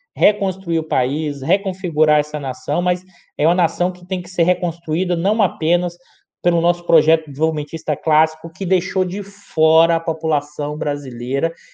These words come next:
e que essa população nunca teve, ou teve muito pouco direitos sociais, direitos civis, né? Isso tem que ser re-, reconfigurado com urgência.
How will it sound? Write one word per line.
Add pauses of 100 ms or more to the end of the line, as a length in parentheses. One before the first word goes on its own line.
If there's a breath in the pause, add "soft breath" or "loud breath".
(120 soft breath)
e
que
essa
população
nunca
teve,
ou
teve
muito
pouco
direitos
sociais, (360 soft breath)
direitos
civis, (320)
né? (280 loud breath)
Isso
tem
que
ser
re-, (120)
reconfigurado
com
urgência.